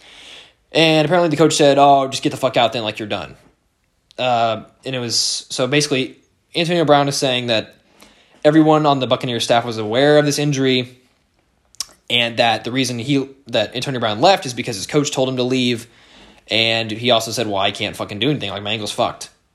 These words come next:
Uh, yeah. And there's this really weird, like, side point that people are bringing up is that he was a million dollars away in incentives, um, like, like, like, playing stats incentives. Like, if he, I think if he would've gotten, like, fifty more yards, he would've gotten, like, three hundred and thirty-three thousand.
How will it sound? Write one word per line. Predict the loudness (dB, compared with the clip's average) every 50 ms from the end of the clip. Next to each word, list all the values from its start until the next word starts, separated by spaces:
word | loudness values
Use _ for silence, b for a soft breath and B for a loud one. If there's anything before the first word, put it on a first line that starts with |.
| _ _ _ _ _
Uh, | -10 -8 -6 -6 -6 -8 -8 -8
yeah. | -8 -8 -8 -10 -12 -14 _ _ _ _ _ _ _ _ _ _ _ _ -6
And | -6 -4 -4 -4 -4
there's | -4 -2
this | -2 -4 -2 0
really | 4 4 4 6
weird, | 6 4 4 4 2 0 0 -2 B B B B B B B B B B 0
like, | 0 0 0 0
side | 0 2 4 4 4 2 0
point | -2 -2 -2 -2
that | -2
people | 0 0 0
are | 2
bringing | 2 0 0 2 2
up | 2 2 2 2
is | -2 -6 -2 2
that | 2 2 2
he | 2 0 0
was | 0 0 -2 -4 -8 -6
a | -6 -6
million | -6 -4 -2 -2 0 2 2 4
dollars | 4 4 4 4 2 0 -2
away | -2 0 0 2 2 0 -2 -4 -14 _ _
in | -8 -6
incentives, | -6 -6 -4 -4 -4 -2 -2 -2 -2 -2 -2 -4 -4 -6 -6 -6 -8 -10 _ _ _ _ _ _ _ _ _ _ _ _ _ _ _ _ _ _ _ _ _ _ _
um, | 0 2 2 4 2 0 0 -4 -8 -4
like, | -4 -4 -4 -4 -4
like, | -6 -6 -6 -6 -8
like, | -8 -8 -8 -4
playing | -2 0 0 0 -2
stats | 0 2 4 4 4 2 -2
incentives. | -4 -4 -4 -4 -2 -2 -2 -2 -2
Like, | -4 -4 -4 -6
if | -10
he, | -8 -8 -6 -6 -4
I |
think | -4 -2 -4
if | -2 -2
he | -2 -2
would've | -4 0 0
gotten, | 0 0 0 -4
like, | -10 -12
fifty | -14 _ _ -6 -6 -4 -4 -4
more | -2 -2 0 2
yards, | 4 4 6 6 4 4 2 0 -2
he | -4
would've | -4 0 2
gotten, | 2 0 0 0
like, | -6 -8 -8
three | -10 -10 -8 -4 -4 -2
hundred | -2 -2 -2 -2
and | -4 -2 -2
thirty-three | -2 -2 -2 -4 -6 -2 2
thousand. | 4 4 4 4 2 -2 -10 -10